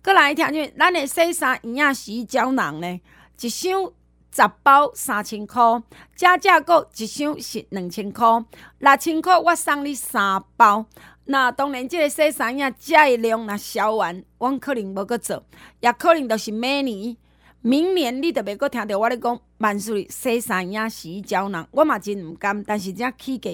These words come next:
起足济足济。当然，这段时间我要搁甲大家感谢，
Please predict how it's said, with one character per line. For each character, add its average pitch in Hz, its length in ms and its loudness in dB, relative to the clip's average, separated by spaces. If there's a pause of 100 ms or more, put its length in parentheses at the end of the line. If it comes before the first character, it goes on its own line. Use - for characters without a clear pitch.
起 226 260 -14
足 - 160 -8 (120)
济 151 160 -10
足 180 160 -10
济。 - 280 -12 (560)
当 320 200 2
然， 294 200 2
这 392 120 -2
段 277 180 6
时 285 240 -6
间 330 300 6
我 - 100 0
要 320 120 0
搁 320 120 -12
甲 226 160 -6
大 196 180 -6
家 196 80 -12
感 240 220 0
谢， 208 240 -4